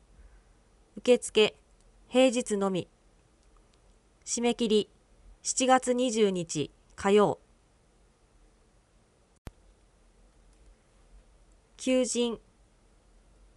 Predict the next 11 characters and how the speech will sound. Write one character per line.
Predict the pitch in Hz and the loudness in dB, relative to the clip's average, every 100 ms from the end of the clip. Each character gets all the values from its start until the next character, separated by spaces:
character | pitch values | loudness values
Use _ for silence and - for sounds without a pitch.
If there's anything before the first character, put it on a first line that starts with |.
| _ - | _ -6
二 | 269 | -4
十 | 254 247 | 0 2
二 | 202 190 | 2 -2
ペ | 185 226 | 2 4
ー | 208 | 2
ジ。 | - 156 _ _ _ _ _ _ _ _ _ _ _ _ _ _ _ - - _ _ _ _ _ _ _ _ - _ - - - _ _ _ _ _ _ | 0 -8 _ _ _ _ _ _ _ _ _ _ _ _ _ _ _ -20 -20 _ _ _ _ _ _ _ _ -20 _ -20 -20 -20 _ _ _ _ _ _
令 | 214 247 262 | 2 4 6
和 | 269 | 4
三 | 254 254 247 | 4 2 2
年 | 254 247 | 0 -2
度 | 202 175 | 0 -2